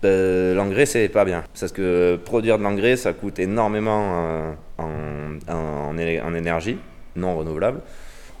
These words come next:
Et, euh, et le, l'amener l'engrais jusqu'à mon ent-, jusqu'à ici, ben, ça coûte énormément parce qu'il faut pas rêver. L'engrais, il est pas fait à Cossé-Véran, il est pas fait à Saint-Chinian, il est pas fait à Montpellier. Non, non, non, désolé. Il vient de super loin, de près,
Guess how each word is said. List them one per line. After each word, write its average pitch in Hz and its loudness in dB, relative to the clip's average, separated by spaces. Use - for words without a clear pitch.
Et, 104 8
euh, 95 6
et 98 4
le, 92 2
l'amener 120 4
l'engrais 117 2
jusqu'à 113 0
mon 98 -2
ent-, 104 -4
jusqu'à 104 0
ici, 107 0
ben, 85 2
ça 87 -4
coûte 95 -4
énormément 113 2
parce - -2
qu'il - -10
faut 95 -10
pas 104 4
rêver. 113 4
L'engrais, 123 2
il 135 2
est 113 2
pas 151 4
fait 156 0
à 147 4
Cossé-Véran, 127 0
il 139 2
est 120 -4
pas 151 2
fait 151 -2
à - 0
Saint-Chinian, 143 -4
il 143 2
est 135 0
pas 131 2
fait 135 0
à 131 0
Montpellier. 120 -4
Non, 101 -6
non, 90 -8
non, 71 -6
désolé. 95 0
Il 127 -2
vient 107 2
de 110 4
super 131 2
loin, 117 2
de 85 0
près, 98 0